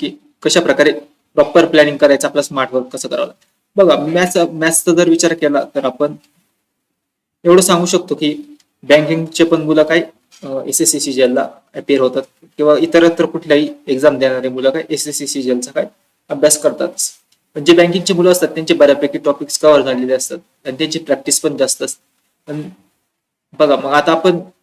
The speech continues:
आणि काही काही जे मुलं आहेत ते प्रॉपर एसएससी चा अभ्यास करतात, काही काही जण एसएससी चा पण अभ्यास करतात, बँकिंगचा करतात, यूपीएससी चा बी करतात, एमपीएससी चा बी करतात, काही काही जण काय चारही प्रकारचा अभ्यास करतात.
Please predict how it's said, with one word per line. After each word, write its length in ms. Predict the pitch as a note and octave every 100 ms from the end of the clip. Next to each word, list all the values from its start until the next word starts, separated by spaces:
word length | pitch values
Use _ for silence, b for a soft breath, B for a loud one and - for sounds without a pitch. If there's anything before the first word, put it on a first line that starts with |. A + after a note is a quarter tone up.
| _ _ _ -
आणि 140 | C#3+
काही 180 | F3+ E3+
काही 120 | F3
जे 60 | E3+
मुलं 200 | E3 F3+
आहेत 100 | F3
ते 60 |
प्रॉपर 340 | E3+ D#3+ D#3+ E3+
एसएससी 340 | E3+ F#3 C#3+
चा 240 | D#3+ D#3
अभ्यास 220 | D#3 D3+ -
करतात, 240 | C3 C3+
काही 180 | C3+ C#3+
काही 100 | C#3+
जण 160 | C3
एसएससी 360 | C3+ B2+ D3 C3+
चा 120 | -
पण 160 | C#3+ C3+
अभ्यास 260 | C3 C3
करतात, 200 | - C3
बँकिंगचा 440 | B2+ C3 C3 C3 C3+
करतात, 460 | C3 B2+ C3 C3 C#3
यूपीएससी 340 | B2+ D3 C#3+
चा 140 | C3 B2+
बी 120 | B2+
करतात, 340 | C3+ C3 C3+ C#3
एमपीएससी 440 | C#3+ - D#3 C3+
चा 80 | B2+
बी 80 | B2+
करतात, 280 | - - _ _ b b b
काही 120 | D#3 D3+
काही 100 | C#3+
जण 180 | C3+
काय 100 | D#3
चारही 280 | D3+ D#3 D3
प्रकारचा 360 | C#3 C3 B2+ D3
अभ्यास 260 | D3 C#3+
करतात. 220 | - _